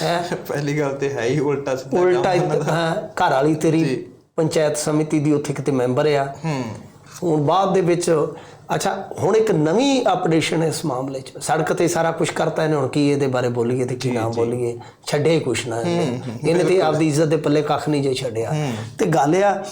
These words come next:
Speaker 1: ਕਿ ਉਹ ਤੋਂ ਬਾਅਦ ਇਹ ਇੱਕ ਹੋਰ ਮਾਮਲਾ ਦਰਜ ਹੋ ਗਿਆ ਕਿ ਉਹ ਜਿਹੜੇ ਹੈਗੇ ਸੀਗੇ ਨਾ, ਉਹ ਹਾਈਵੇ ਵਾਲੇ, ਹੱਸਦੇ ਕਾਹਤੋਂ ਜੇ? ਆਹ ਦੇਖੋ, ਗੱਲ ਇਹ ਆ ਕਿ ਬਈ ਉਹ ਜਿਹੜਾ ਮਤਲਬ ਕਿ ਸਾਰਾ ਕੁਛ ਸੀਗਾ,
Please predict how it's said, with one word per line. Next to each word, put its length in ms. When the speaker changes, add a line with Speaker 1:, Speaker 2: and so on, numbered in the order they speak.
Speaker 1:
ਕਿ 80
ਉਹ 300
ਤੋਂ 160
ਬਾਅਦ 520
ਇਹ 380
ਇੱਕ 140
ਹੋਰ 200
ਮਾਮਲਾ 340
ਦਰਜ 280
ਹੋ 120
ਗਿਆ 280
ਕਿ 80
ਉਹ 100
ਜਿਹੜੇ 300
ਹੈਗੇ 320
ਸੀਗੇ 280
ਨਾ, 460
ਉਹ 80
ਹਾਈਵੇ 360
ਵਾਲੇ, 160
ਹੱਸਦੇ 440
ਕਾਹਤੋਂ 400
ਜੇ? 280
ਆਹ 160
ਦੇਖੋ, 420
ਗੱਲ 200
ਇਹ 80
ਆ 40
ਕਿ 200
ਬਈ 440
ਉਹ 160
ਜਿਹੜਾ 460
ਮਤਲਬ 300
ਕਿ 180
ਸਾਰਾ 320
ਕੁਛ 180
ਸੀਗਾ, 500